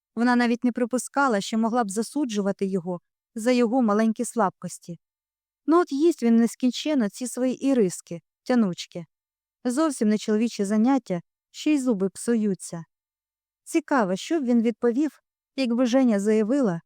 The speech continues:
що ці іриски теж непередбачені витрати для їхньої родини. Заспокоїла себе, що час все розставить по своїм місцям.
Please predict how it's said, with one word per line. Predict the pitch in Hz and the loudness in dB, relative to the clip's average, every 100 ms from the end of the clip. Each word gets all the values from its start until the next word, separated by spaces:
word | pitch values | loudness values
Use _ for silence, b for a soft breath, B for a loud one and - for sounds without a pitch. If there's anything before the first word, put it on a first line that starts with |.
| _ _ _ | _ _ _
що | - 294 | -8 -4
ці | 254 285 | -4 -4
іриски | - 254 262 311 - - 220 - _ | -2 0 0 0 -4 -4 -4 -6 _
теж | - 302 220 | -2 0 0
непередбачені | 208 196 214 208 214 208 208 196 | -2 0 0 0 -2 -2 0 0
витрати | 208 214 269 277 180 170 _ _ | -2 -2 -2 -2 -4 -6 _ _
для | 226 | 2
їхньої | 233 220 202 226 220 | 2 2 0 0 2
родини. | 254 214 185 165 165 _ _ _ _ _ _ _ _ _ _ _ _ _ _ _ _ _ _ - | 2 2 0 0 -6 _ _ _ _ _ _ _ _ _ _ _ _ _ _ _ _ _ _ -2
Заспокоїла | 339 - 370 - 403 349 285 | -2 0 -4 0 2 4 2
себе, | - 285 330 | 0 0 0
що | 330 - | 0 -2
час | 254 - 339 330 - - _ | -4 -2 -2 -2 -6 -16 _
все | - 349 | -4 0
розставить | 294 240 - 294 269 247 | 2 0 -2 -2 -2 -2
по | 220 | -4
своїм | - 202 214 214 | -4 0 2 4
місцям. | 220 208 - 185 165 160 | 2 0 -4 -4 -4 -6